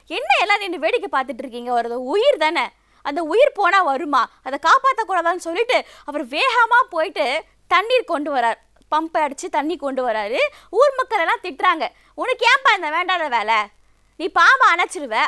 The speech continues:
அப்புறம் அந்த பாம்பு கோவத்துல உன்னை எதனா சீறிடுச்சுன்னா என்ன பண்ணுவ நீ?" அப்படின்னு சொல்றாங்க. இவர் என்ன சொல்றாரு, "பரவாயில்ல, பாம்பு என்னை சீறினாலும் பரவாயில்ல, அது உயிர் போகக்கூடாது"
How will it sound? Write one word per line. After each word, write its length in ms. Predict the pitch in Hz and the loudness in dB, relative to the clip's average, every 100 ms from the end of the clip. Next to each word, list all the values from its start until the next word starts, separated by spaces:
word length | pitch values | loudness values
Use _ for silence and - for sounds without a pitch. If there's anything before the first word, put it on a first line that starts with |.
| - | -2
அப்புறம் 320 | 269 440 415 | -4 -2 -2
அந்த 60 | 415 | -2
பாம்பு 440 | 339 415 539 - | 4 4 4 0
கோவத்துல 440 | 381 480 539 453 381 | 4 4 2 0 0
உன்னை 160 | 349 | 0
எதனா 280 | 359 453 - | -4 -4 0
சீறிடுச்சுன்னா 480 | 480 508 415 370 392 | 0 2 -2 -2 -2
என்ன 180 | 349 381 | 0 -2
பண்ணுவ 320 | 339 262 247 | -2 -4 -6
நீ?" 280 | 240 269 - _ _ | -6 -8 -10 _ _
அப்படின்னு 240 | 233 220 269 | -12 -10 -8
சொல்றாங்க. 340 | 233 214 233 208 - _ _ _ _ _ _ _ _ _ _ | -8 -4 -4 -4 -12 _ _ _ _ _ _ _ _ _ _
இவர் 160 | 381 440 | -4 0
என்ன 120 | 494 480 | 0 -2
சொல்றாரு, 300 | 466 392 440 - | -2 0 0 2
"பரவாயில்ல, 380 | 359 494 427 440 415 | 2 4 4 2 2
பாம்பு 360 | 349 466 523 | 4 4 2
என்னை 200 | 494 349 - | -2 -2 -2
சீறினாலும் 580 | 381 508 480 440 523 415 | 0 0 2 2 2 2
பரவாயில்ல, 420 | 359 349 320 494 | 2 2 4 2
அது 160 | 381 339 | 0 -2
உயிர் 280 | 427 480 | 0 0
போகக்கூடாது" 760 | 330 320 302 277 240 220 240 | 0 -2 -2 -4 -2 -2 -4